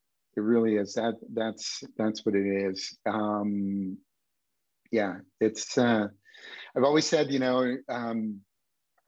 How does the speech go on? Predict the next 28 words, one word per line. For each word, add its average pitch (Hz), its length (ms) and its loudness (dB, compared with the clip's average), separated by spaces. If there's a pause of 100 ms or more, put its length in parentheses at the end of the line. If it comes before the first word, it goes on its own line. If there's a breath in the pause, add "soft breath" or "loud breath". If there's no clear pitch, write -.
(160)
I 120 60 -10
mean, 120 380 -2
there's 147 200 0
things 165 260 0
that 151 100 -2
have 135 160 -4
been 143 440 0 (100)
out 151 140 2
of 160 60 0
my 156 140 -4
control 151 720 -2
and 120 160 -18
things, 143 280 -10
uh, 131 380 0
within 151 300 -6
my 139 120 -2
control, 143 680 4 (340 loud breath)
you 135 120 2
know, 131 440 4 (440)
uh, 117 500 -4
that 127 120 2
I, 131 100 -2 (120)
that, 113 480 -2
uh, 113 460 0
but, 113 320 0 (320)
uh, 110 320 0
the, 123 220 2 (180)
the 120 180 2